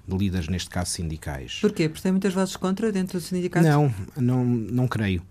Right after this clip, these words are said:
Speaker 1: Acho é que foi uma disputa muito renhida há três anos atrás. Foi a primeira vez em que houve três, três listas candidatas e isso obviamente cria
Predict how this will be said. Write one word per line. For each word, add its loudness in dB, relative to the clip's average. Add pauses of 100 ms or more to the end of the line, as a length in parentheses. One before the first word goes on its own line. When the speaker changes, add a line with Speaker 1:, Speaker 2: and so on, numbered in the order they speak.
(380)
Speaker 1:
Acho 0
é 4
que -14
foi 2
uma 4
disputa -2
muito 2
renhida 2
há 0
três -4
anos 0
atrás. -2 (320)
Foi 0
a 2
primeira 2
vez 0
em 0
que -4
houve -2
três, -4
três -2
listas -4
candidatas -2
e 0
isso -4
obviamente 0
cria 0